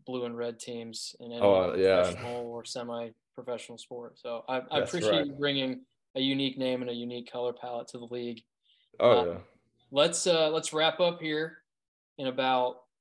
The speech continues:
Speaker 1: four quick minutes with some rapid fire questions, and you just give me an answer or a name based on these quick four questions. Um,
Speaker 2: All right.
Speaker 1: and, uh, we'll see what you come up with here. But,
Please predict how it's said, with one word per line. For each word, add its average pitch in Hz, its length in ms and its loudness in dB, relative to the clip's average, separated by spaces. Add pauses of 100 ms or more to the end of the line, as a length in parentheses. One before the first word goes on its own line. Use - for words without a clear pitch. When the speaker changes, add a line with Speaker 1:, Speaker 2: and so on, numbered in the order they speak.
Speaker 1:
four 165 220 2
quick 165 280 -2
minutes 147 480 0
with 131 200 -6
some 127 200 -4
rapid 139 320 0
fire 123 280 -2
questions, 120 640 -4
and 117 100 -10
you 131 100 -4
just 131 240 -4
give 135 180 -2
me 127 420 -2 (500)
an 120 100 -6
answer 139 420 0 (100)
or 123 60 4
a 120 60 -4
name 127 560 0 (160)
based 127 240 -2
on 123 140 -6
these 120 200 -8
quick - 280 -8
four 127 200 -6
questions. 120 720 -6 (380)
Um, 117 220 -2
Speaker 2:
All 98 220 4
right. 113 80 -8 (760)
Speaker 1:
and, 120 220 -10
uh, 113 100 -4
we'll 113 120 -6
see 135 160 -6
what 120 120 -4
you - 60 -12
come 127 120 -4
up 120 180 -4
with 110 100 -10
here. 113 180 -10
But, 117 300 -6